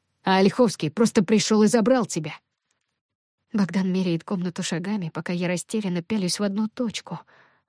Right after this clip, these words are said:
В голове болью отзывается: он врал. «Я тебе не вещь, чтобы меня кто-то мог забрать».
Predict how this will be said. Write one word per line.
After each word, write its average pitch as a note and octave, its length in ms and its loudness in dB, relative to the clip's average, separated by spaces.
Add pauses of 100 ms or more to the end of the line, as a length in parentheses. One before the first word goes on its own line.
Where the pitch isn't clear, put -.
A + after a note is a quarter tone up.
(300)
В A#3 100 -2
голове F3+ 340 -2
болью F3 440 -4
отзывается: F3 800 -2 (140)
он F#3 260 4
врал. G3 500 2 (1120)
«Я A3+ 240 10
тебе A3 220 4
не A3 160 6
вещь, A3+ 240 2
чтобы F3+ 240 -2
меня F#3 220 0
кто-то - 320 -4
мог F3+ 160 0
забрать». F#3+ 520 -4